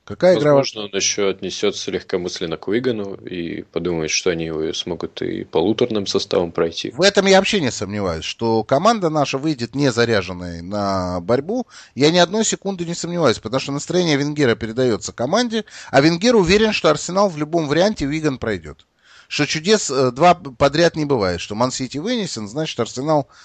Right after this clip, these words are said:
Speaker 1: уж точно они вынести не смогут Уиган. Значит, про Виган еще расскажу. Значит, там тренер немецкий с середины сезона работает, Уве Реслер. Э, до того, как он пришел, Виган болтался,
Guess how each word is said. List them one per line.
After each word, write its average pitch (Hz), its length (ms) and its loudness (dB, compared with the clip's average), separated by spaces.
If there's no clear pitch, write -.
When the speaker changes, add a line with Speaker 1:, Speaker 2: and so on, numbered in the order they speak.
Speaker 1:
уж - 100 -12
точно 165 300 2
они 123 160 2
вынести 127 380 -4
не 107 100 -6
смогут 85 420 -10
Уиган. 69 300 -16
Значит, 160 440 2
про 208 180 6
Виган 185 300 4
еще 101 420 -2
расскажу. 95 880 -2
Значит, 120 220 -2
там 147 160 4
тренер 240 440 0
немецкий 113 560 -2
с 92 80 -6
середины 127 400 0
сезона 147 380 -2
работает, 101 500 -2
Уве 123 200 2
Реслер. 101 440 0
Э, 101 680 2
до 147 200 2
того, 160 640 2
как 131 220 0
он 143 140 -2
пришел, 190 460 -2
Виган 175 320 0
болтался, 147 600 2